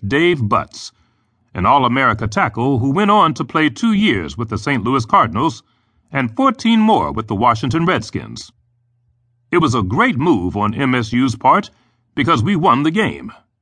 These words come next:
and I was honored as the National Lineman of the Week.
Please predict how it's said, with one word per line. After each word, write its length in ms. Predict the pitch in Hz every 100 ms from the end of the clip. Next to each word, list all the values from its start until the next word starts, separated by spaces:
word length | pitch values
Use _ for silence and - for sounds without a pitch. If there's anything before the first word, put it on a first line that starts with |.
| _
and 120 | 85
I 160 | 110 135
was 180 | 127 107
honored 380 | 120 117 139 110
as 200 | 117 98
the 120 | 104
National 540 | 147 190 - 196 190
Lineman 440 | 156 113 95 120 113
of 140 | 123
the 60 | 147
Week. 380 | 160 - -